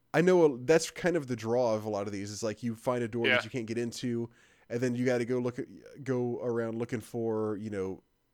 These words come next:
Speaker 1: p-, some sort of power-up that'll help you access this door or get through this door or whatever. And then you're getting more powerful, and then you're able to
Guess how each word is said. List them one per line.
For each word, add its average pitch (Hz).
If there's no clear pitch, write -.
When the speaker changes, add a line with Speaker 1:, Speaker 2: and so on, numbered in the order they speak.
Speaker 1:
p-, 104
some 131
sort 123
of 110
power-up 113
that'll 110
help 117
you 107
access 131
this 123
door 120
or 110
get 117
through 123
this 113
door 117
or 110
whatever. 110
And 117
then 117
you're 107
getting 120
more 120
powerful, 117
and 113
then 113
you're 110
able 113
to 104